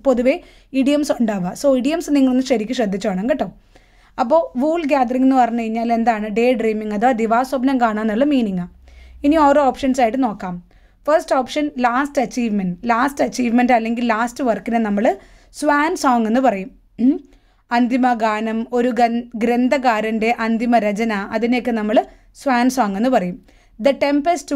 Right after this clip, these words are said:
was വില്യം ഷേക്സ്പിയേഴ്സ് sa-, swan song in sixteen twelve. ടെംപെസ്റ്റ് എന്ന് പറയുന്നത് വില്യം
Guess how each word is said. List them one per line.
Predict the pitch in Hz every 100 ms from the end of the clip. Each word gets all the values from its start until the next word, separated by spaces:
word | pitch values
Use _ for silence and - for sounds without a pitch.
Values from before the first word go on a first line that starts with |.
| 254
was | 196 226 - - _ _ _ -
വില്യം | 240 269 311 320 -
ഷേക്സ്പിയേഴ്സ് | 240 - - 226 226 254 - _ -
sa-, | 262 254 262 -
swan | 277 262 294 294
song | 240 220 226 233
in | 233
sixteen | 254 - 269 247 233
twelve. | 190 170 170 - - - - - -
ടെംപെസ്റ്റ് | 247 240 294 294 277
എന്ന് | 254
പറയുന്നത് | 220 196 196 240 320
വില്യം | 226 226 240